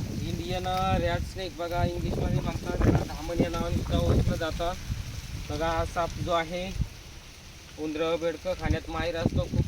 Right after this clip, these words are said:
चपळ असतो, खूप भित्रा असतो. बघा, अप्रतिम असं क्षण आपण कॅमेऱ्यामध्ये टिपलेला आहे. तर, अ, बघा, आपण, अ, या सापाबद्दल साईडला एक फोटो टाकत आहे, सापाबद्दल माहिती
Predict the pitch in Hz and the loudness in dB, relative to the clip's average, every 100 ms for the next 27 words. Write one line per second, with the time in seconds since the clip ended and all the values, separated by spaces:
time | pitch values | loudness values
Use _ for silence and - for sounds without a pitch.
0 | - 165 175 165 175 - 170 160 175 156 | 0 -2 0 -2 -2 -2 -2 -4 -6 -8
1 | 143 - 165 165 - 175 175 - - - | -8 -6 -6 -4 -4 -4 -4 -8 -12 -12
2 | - - - - - - 147 151 165 170 | -10 -10 -8 -12 -12 -10 -8 -4 -2 -2
3 | 175 - 147 165 175 170 180 175 170 180 | -2 -6 -6 -4 -2 -2 -2 -4 -2 -4
4 | - 165 165 165 170 - 160 165 160 165 | -2 -2 -2 -4 -6 -4 -4 -2 -2 -4
5 | 165 160 156 165 170 170 165 170 180 180 | -6 -8 -10 -6 -4 -4 -4 -4 -6 -6
6 | - - - 170 - - - - - - | 0 4 4 4 2 0 2 0 0 -4
7 | - - - - - - - - - - | -4 -2 -2 -2 -2 0 0 2 0 2
8 | - 160 156 165 165 170 175 175 170 180 | 4 4 2 2 4 4 4 4 2 2
9 | 180 180 180 185 - - - - - - | 2 2 2 2 2 0 -2 -4 -6 -4
10 | 156 - 185 175 170 170 180 170 185 170 | -2 -2 0 0 -2 -2 -2 0 4 4
11 | 170 175 - - 151 175 170 175 180 175 | 4 2 0 -4 -2 0 0 0 0 0
12 | 170 180 190 - 151 165 160 165 175 170 | 0 -2 -2 -4 -4 -4 -4 -4 -4 -2
13 | 165 165 165 190 190 | -2 -2 -4 -6 -6